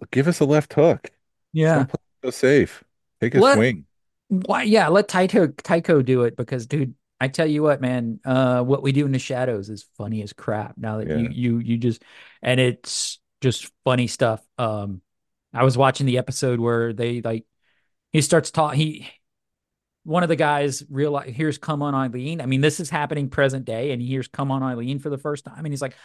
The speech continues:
Speaker 2: "I wrote that a hundred years ago." And he just,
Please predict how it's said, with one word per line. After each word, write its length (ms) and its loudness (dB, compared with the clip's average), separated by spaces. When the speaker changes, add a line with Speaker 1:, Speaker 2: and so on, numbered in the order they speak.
Speaker 2:
"I 140 -4
wrote 300 0
that 160 -4
a 40 0
hundred 340 0
years 300 0
ago." 360 2
And 100 -4
he 80 -6
just, 200 -6